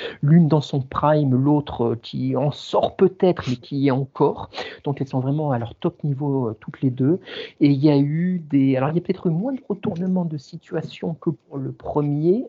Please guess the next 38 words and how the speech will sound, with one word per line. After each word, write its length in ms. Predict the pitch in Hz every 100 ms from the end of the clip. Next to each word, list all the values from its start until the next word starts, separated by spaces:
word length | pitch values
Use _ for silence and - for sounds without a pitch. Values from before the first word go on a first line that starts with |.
| -
mais 420 | 151 151 180 233 - - - - -
il 100 | 135
y 20 |
a 60 | 139
eu 60 |
une 180 | 139 139
intensité 840 | 160 - 160 - - - - 160 143
de 120 | 117
tous 220 | 117 160
les 180 | 156 143
instants. 480 | 131 - 135 151 151
Il 60 | 139
y 40 |
a 60 | 139
eu 200 | 143 143
un, 120 | 123
une 180 | 131 123
bataille 500 | 131 160 - 165 147
en 80 |
striking, 720 | 131 - 135 135 - 147 135 113
c'était, 520 | - - 127 - 147 139
mais 220 | 127 120 - - - -
tu 80 |
as 60 | 131
des 160 | 135 127
phases 340 | - 156 139
qui 120 | 127
sont 180 | - 117
juste 320 | 120 139 - -
incroyables. 720 | 143 - 131 127 127 175 208 - - - -
Et 120 | 160
au 80 | 160
niveau 460 | 156 156 143 156 -
émotionnel, 800 | 156 156 151 - 135 135 202 214
alors 260 | 123 131 -
qu'on 140 | 139
pensait 460 | 127 139 131 - 151
que, 140 | -